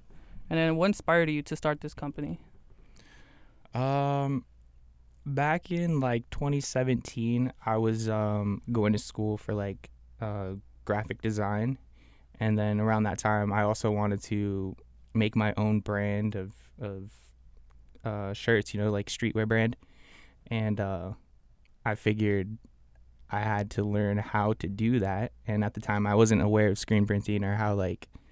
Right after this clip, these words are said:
Speaker 2: um, how t-shirts were made, really.
Speaker 1: Mm-hmm.
Speaker 2: So, uh, from graphic design, I, I researched and figured out w-, how to get it onto a shirt, and then it led to screen printing.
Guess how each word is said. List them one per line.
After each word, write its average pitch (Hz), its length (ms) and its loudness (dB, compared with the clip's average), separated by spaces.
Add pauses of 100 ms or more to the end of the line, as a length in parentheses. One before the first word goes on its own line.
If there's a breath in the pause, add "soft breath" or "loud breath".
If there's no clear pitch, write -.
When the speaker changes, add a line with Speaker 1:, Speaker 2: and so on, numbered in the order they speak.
(240 soft breath)
Speaker 2:
um, - 400 -8 (720)
how 110 120 0
t-shirts 110 420 2
were 98 100 4
made, 110 300 8
really. 104 380 0 (160)
Speaker 1:
Mm-hmm. 170 200 -6 (120)
Speaker 2:
So, 196 360 0
uh, 185 260 0
from 113 220 -2
graphic 113 300 0
design, 110 460 2
I, 95 320 -4 (160)
I 92 340 -4 (380)
researched 110 640 -2
and 92 320 -4
figured 110 280 -4
out 101 240 0 (340)
w-, 107 140 -6
how 107 180 0
to 110 80 2
get 104 180 0
it 104 200 0
onto 110 340 -2
a 101 60 -4
shirt, 110 420 -2
and 107 200 -4
then 104 140 -2
it 85 60 -4
led 107 220 0
to - 60 -6
screen 123 320 6
printing. 113 420 0